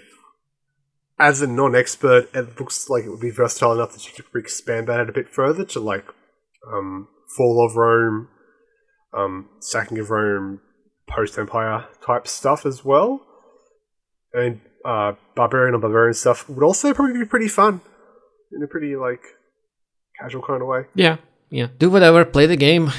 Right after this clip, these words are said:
Speaker 2: I, and I, I don't know if the expa-, if Infamy has expansions yet, but, uh,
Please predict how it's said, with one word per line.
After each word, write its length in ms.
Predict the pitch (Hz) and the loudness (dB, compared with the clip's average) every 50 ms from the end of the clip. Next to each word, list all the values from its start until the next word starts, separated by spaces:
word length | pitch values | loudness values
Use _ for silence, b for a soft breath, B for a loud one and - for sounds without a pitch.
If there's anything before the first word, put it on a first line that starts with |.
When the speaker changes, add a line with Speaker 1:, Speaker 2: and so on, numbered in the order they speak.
| B B 139 | B B -6
Speaker 2:
I, 420 | 139 139 143 143 143 139 139 139 - | -4 -2 0 0 0 -2 -2 -4 -4
and 160 | 131 131 131 | -4 -4 -4
I, 100 | 135 131 131 | -4 -4 -4
I 100 | 127 127 131 | -4 -2 -2
don't 280 | 131 123 127 123 - | -2 -4 -6 -8 -6
know 200 | 143 135 135 131 | -4 -2 -2 -2
if 220 | 127 113 - - - | -2 -4 -6 -8 -8
the 220 | - 127 123 113 | -6 -6 -6 -6
expa-, 400 | 113 110 - - - 120 - - | -6 -8 -8 -8 -10 -10 -8 -6
if 260 | 117 110 98 - - - | -6 -6 -8 -8 -10 -8
Infamy 540 | - 117 120 120 113 - - 120 113 107 | -6 -6 -6 -6 -6 -4 -4 -4 -2 -2
has 220 | 98 110 107 101 - | -2 -2 -4 -4 -6
expansions 640 | 107 - - - 95 104 107 - 127 127 123 127 | -8 -10 -6 -4 -4 -4 -4 -4 -6 -6 -4 -2
yet, 260 | 127 120 120 123 - | -2 -2 -2 -4 -6
but, 280 | - 107 98 - - - | -6 -6 -6 -6 -6 -8
uh, 400 | 104 95 92 92 95 92 90 92 | -6 -4 -4 -4 -4 -6 -6 -8